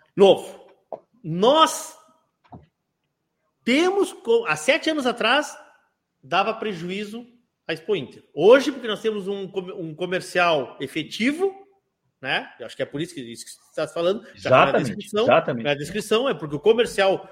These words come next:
Speaker 1: tornou-se melhor. Nós temos um superávit de um milhão e duzentos mil reais na Expo Inter dois mil e vinte e dois.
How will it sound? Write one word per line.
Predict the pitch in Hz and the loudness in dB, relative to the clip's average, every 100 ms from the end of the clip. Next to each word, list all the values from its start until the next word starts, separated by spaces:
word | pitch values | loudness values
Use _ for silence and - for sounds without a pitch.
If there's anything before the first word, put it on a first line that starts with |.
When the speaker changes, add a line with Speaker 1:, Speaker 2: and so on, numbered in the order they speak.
| - - | -8 -2
Speaker 1:
tornou-se | 185 180 175 190 | -2 0 -2 -4
melhor. | 175 202 175 220 - - _ - | -4 0 0 -2 -6 -18 _ -2
Nós | 247 247 | 0 0
temos | 202 175 208 240 - _ _ | -2 -2 -4 -6 -12 _ _
um | 196 | -12
superávit | 190 226 196 135 135 - 170 | -10 -4 -2 0 -4 -8 -6
de | 160 | -4
um | 190 | -4
milhão | 214 160 170 | -4 -4 -4
e | |
duzentos | 185 160 170 165 | -6 -8 -10 -10
mil | 151 170 | -8 -6
reais | 151 131 156 175 | -4 -4 -4 -4
na | 180 | -10
Expo | 180 185 | -8 -10
Inter | 147 147 180 | -12 -10 -12
dois | 156 156 | -10 -12
mil | 139 | -10
e | 147 | -12
vinte | 151 185 | -14 -12
e | |
dois. | 170 104 | -12 -12